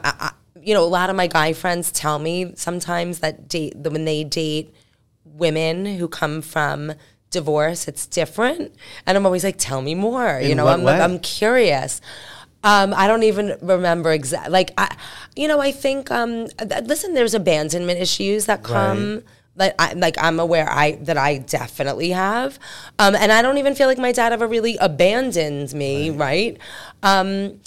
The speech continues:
Speaker 1: I think that you realize, like, it's just a huge awareness that, and I'm always amazed, and I, I don't know that it probably doesn't faze you anymore, how people could go from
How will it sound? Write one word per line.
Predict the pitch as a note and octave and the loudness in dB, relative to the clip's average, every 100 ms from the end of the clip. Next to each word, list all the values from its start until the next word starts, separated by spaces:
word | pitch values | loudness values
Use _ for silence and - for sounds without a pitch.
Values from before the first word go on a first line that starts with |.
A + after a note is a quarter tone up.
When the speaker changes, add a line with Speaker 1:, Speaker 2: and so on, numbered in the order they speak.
| - _ _ _ _ - | -20 _ _ _ _ 0
Speaker 1:
I | A3+ A#3+ A3 - | 2 2 0 -4
think | C4 B3 - | -2 -2 -2
that | C4 | -2
you | B3 | -2
realize, | A#3 A#3+ A#3 A3 A3 A3 A3 - | 0 2 4 2 2 2 0 0
like, | A3 G3+ G3+ | 2 2 0
it's | - G#3 - | -4 -4 -4
just | - G#3+ A#3 | -4 -2 -4
a | |
huge | - - G#3+ G#3+ | -6 -8 -6 -2
awareness | A#3 F3+ E3 F3 A3 B3 - | -2 -2 -2 -2 -2 -2 -2
that, | F3 E3 | 0 0
and | E3+ E3+ | -2 -2
I'm | E3+ | 0
always | E3+ F3+ F3+ | 0 2 0
amazed, | E3+ E3 E3 F3+ | 0 0 0 0
and | E3+ D#3+ | 0 0
I, | C#3+ A#2 | -2 -2
I | D3+ | -2
don't | E3 | -2
know | D#3+ | -2
that | D#3 D3+ | 0 0
it | D3 | -2
probably | - E3 | -4 -2
doesn't | E3 D#3+ D3 | -2 -2 -6
faze | - E3+ A#3 E3+ | -2 0 0 -2
you | |
anymore, | D3 D3 D3 | -2 0 0
how | D3+ D3+ D3+ - - - - | 2 0 0 -8 -20 -20 -6
people | G3 - F#3+ | -6 -2 -4
could | - E3+ C3 | -2 -4 2
go | E3 E3+ F#3+ | 4 6 4
from | G3 - D#3+ D#3 D#3 | 2 -2 0 0 -2